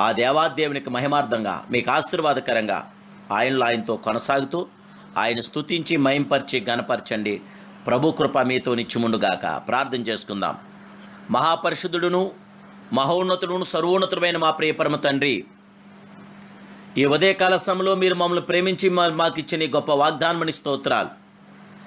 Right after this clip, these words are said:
ఆనాడు మరియా నీ పాదముల యొద్ద కూర్చుండి నీ బోధ వినించండి. నేడు మేము కూడా నీ బంగారు పాదపద్మములు ఆశ్రయించి నీ పాదముల దగ్గర ఉన్న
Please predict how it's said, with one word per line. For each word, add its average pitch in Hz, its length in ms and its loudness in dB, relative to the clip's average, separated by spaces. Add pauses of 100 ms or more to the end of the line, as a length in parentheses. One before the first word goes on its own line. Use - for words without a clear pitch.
(240)
ఆనాడు 175 360 2
మరియా 185 380 2
నీ 180 120 -2
పాదముల 185 460 0
యొద్ద 180 120 0
కూర్చుండి 180 800 0
నీ 139 120 0
బోధ 147 300 0
వినించండి. 139 460 -4
నేడు 156 160 0
మేము 170 220 0
కూడా 180 420 0 (600)
నీ 143 160 2
బంగారు 175 440 2
పాదపద్మములు 180 680 -2
ఆశ్రయించి 185 680 -2 (580)
నీ 151 120 2
పాదముల 196 540 2
దగ్గర 185 280 0
ఉన్న 185 200 0